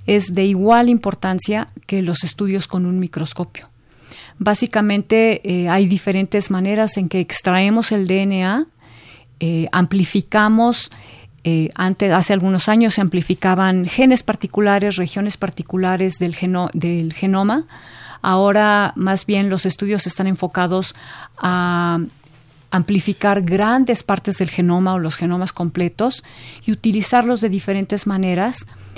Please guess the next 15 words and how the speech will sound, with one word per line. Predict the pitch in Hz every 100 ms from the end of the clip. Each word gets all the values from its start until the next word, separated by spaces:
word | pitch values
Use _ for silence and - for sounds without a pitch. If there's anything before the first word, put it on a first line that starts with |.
| -
Específicamente, | 190 - 196 226 226 233 220 214 208 214
lo | 196 180
que | 180
hacemos | 175 226 262 294
los | 214 180
biólogos | 214 226 208 202
evolutivos | 180 175 175 185 196 285 - - - - - - - -
es | 220 226 - - - -
utilizar | - 202 208 202 190 247 262 277 -
esta | 240 - 294
información | 269 247 208 202 214 202
del | 214
genoma | - 208 180 175 185 254 - - - - -
para | - 196 196
tratar | - 202 196 - 240 254